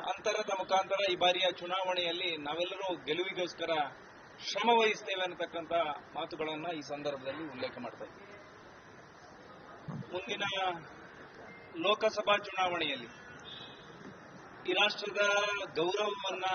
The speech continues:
ಇನ್ನಷ್ಟು ಎತ್ತರಕ್ಕೆ ಕೊಂಡೊಯ್ದಿರತಕ್ಕಂತಹ ನರೇಂದ್ರ ಮೋದಿಯವರ ಆ ಕೆಲಸ ಕಾರ್ಯಗಳಿಗೆ ಶಕ್ತಿಯನ್ನ ತುಂಬಬೇಕು ಅಂತಕ್ಕಂಥ ಯೋಚನೆ ಅಡಿಯಲ್ಲಿ ಈ ದಿವಸ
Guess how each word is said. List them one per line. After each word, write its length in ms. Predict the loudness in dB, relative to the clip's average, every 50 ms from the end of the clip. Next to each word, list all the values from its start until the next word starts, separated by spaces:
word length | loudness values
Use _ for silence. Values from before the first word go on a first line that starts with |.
| 2 0 -2 -6 -8 -12 -10 -8
ಇನ್ನಷ್ಟು 360 | -6 -4 -4 -4 -6 -4 -4 -2 -2 0 0
ಎತ್ತರಕ್ಕೆ 580 | 0 0 0 -2 -2 -2 -4 -2 0 2 4 4 4 4 2 0 -2 -4 -8 -14 -16 -18 -18 -16 -16 -16 -16 -16 -16 -16 -16 -16 -16 -16 -18 -18 -18 -18 -18 -18 -18 -18 -18 -18 -14 -8
ಕೊಂಡೊಯ್ದಿರತಕ್ಕಂತಹ 1040 | -4 -2 0 4 4 4 4 4 2 0 0 0 -2 -4 -2 -4 -4 0 2 4 6 6 6 6 4 2 0 -4 -6
ನರೇಂದ್ರ 420 | -6 -4 -2 -2 -4 -2 -2 0 2 6 8 8 6 6 4 -4 -12 -16 -16 -14 -10 -4
ಮೋದಿಯವರ 500 | 0 0 0 2 4 4 6 6 6 6 6 4 2 -2 -10 -16 -18 -18 -18 -18 -18 -18 -18 -18 -18 -18 -18 -18 -18 -16 -16 -16 -16 -16 -18 -18 -18 -18 -18 -18 -18 -18 -18 -18 -18 -18 -18 -18 -18 -16 -6 2
ಆ 80 | 4 4 4
ಕೆಲಸ 320 | 4 2 2 2 4 4 4 6
ಕಾರ್ಯಗಳಿಗೆ 540 | 8 8 8 8 6 6 4 4 6 4 4 4
ಶಕ್ತಿಯನ್ನ 560 | 4 2 2 0 2 2 2 2 2 2 0 -2 -2
ತುಂಬಬೇಕು 480 | -4 -8 -6 -4 -2 0 0 0 0 -2
ಅಂತಕ್ಕಂಥ 480 | -2 -2 -2 -6 -6 -4 -6 -4 -2 0 2 2
ಯೋಚನೆ 360 | 2 2 0 0 -2 0 2 2
ಅಡಿಯಲ್ಲಿ 420 | 2 4 2 2 4 2 2 2 2 0 -4 -10 -14 -16 -16 -16 -18 -16 -16 -16 -16 -16 -16 -16 -16 -16 -18 -18 -18 -8 -2
ಈ 100 | 0 2
ದಿವಸ 300 | 2 2 2 0 2 6